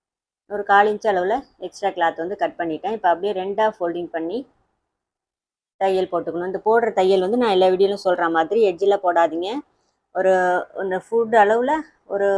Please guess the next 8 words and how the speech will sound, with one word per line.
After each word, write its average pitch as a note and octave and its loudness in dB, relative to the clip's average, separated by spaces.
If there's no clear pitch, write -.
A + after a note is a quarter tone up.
பாதி G3 4
அளவு G3+ 0
வந்து G3+ -4
தள்ளியே G#3 4
வந்து F#3 -4
தையல் G3 0
போட்டு F3+ -4
எடுக்கலாம். D#3+ -6